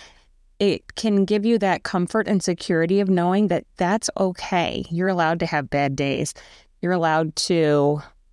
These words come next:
make mistakes, and your partner is still gonna be there for you because you understand that both of you are gonna have that come up.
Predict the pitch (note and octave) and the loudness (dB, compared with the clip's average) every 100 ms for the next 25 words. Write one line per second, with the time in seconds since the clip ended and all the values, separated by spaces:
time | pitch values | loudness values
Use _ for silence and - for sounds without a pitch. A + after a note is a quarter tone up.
0 | _ E3 D#3+ - D3+ - D#3 C#3 C#3 - | _ -2 -2 -2 -4 -2 0 0 -2 -6
1 | - - - - F3 E3+ - E3+ D3+ E3 | -10 -16 -16 -2 0 0 0 -2 0 0
2 | D#3+ - E3 D#3 E3 D3+ D3+ D#3+ E3 F#3+ | 0 0 0 0 0 0 0 0 0 -2
3 | F3+ G3 G#3 - - - - G3 G#3 F#3 | 2 2 2 -2 -10 -20 -4 -2 0 2
4 | F#3 F#3 F3+ - F3+ E3+ E3+ D3 - - | 2 2 0 0 0 0 0 -2 -4 0
5 | F#3 A3 C#4 F#3 C#3+ A#2+ - D3 D3 C#3 | 0 0 -2 0 0 0 -2 -4 -2 -4
6 | - D3 C#3 C3+ - - E2 D2+ - | -2 -2 -2 -4 -4 -4 -4 -4 -6